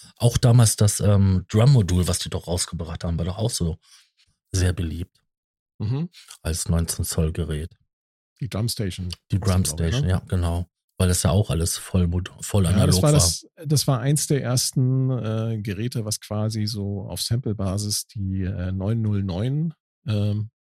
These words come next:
Speaker 2: in, für, im Studioformat, quasi im neunzehn Zoll Format, ähm,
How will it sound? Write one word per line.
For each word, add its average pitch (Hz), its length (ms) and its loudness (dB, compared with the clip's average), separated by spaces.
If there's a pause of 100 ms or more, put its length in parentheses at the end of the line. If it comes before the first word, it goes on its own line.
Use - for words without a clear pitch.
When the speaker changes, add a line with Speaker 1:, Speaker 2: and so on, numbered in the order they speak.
(420)
Speaker 2:
in, 95 480 -2
für, - 120 -8
im 120 140 -4
Studioformat, 104 800 0
quasi 95 320 -4
im 87 100 -6
neunzehn 98 300 -4
Zoll 104 220 -4
Format, 92 500 -8 (760)
ähm, 95 640 -4